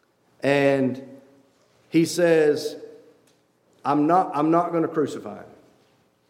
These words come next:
And I'm paraphrasing. He says, "I'll chastise him, and then I'll release him." And so he does that. Now, this is where you start to feel a little less pity for him.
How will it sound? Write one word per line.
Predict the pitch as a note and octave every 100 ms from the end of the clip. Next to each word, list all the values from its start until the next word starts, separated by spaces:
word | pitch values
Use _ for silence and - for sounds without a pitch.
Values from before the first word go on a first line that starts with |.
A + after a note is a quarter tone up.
| _ -
And | C#3
I'm | -
paraphrasing. | C3 G#2 G#2+ G2 - - - _ _ _ _ -
He | C#3+
says, | D#3 C#3+
"I'll | A#2+ B2 A#2+
chastise | - F3 G3+ - G#3 A#3 A#3+
him, | D4+ D4 - - - _ _ _ _ _ _ _ _ _ -
and | B2
then | C3 D3
I'll | D#3+
release | F3+ F3 D3 -
him." | - - - - _ _ _ _ _ _ _ _ _
And | C3+ C3+
so | F3 E3
he | D#3 A#3+
does | B3+ C4+ -
that. | A2+ F#2
Now, | A#2 D#3+
this | A#3+
is | A#3
where | G3+
you | F3+
start | - G3+ F3
to | -
feel | F#3 D#3
a |
little | F3 E3
less | D3+ A#2
pity | C#3+ A#2+
for | - G#2+ G#2+
him. | D#3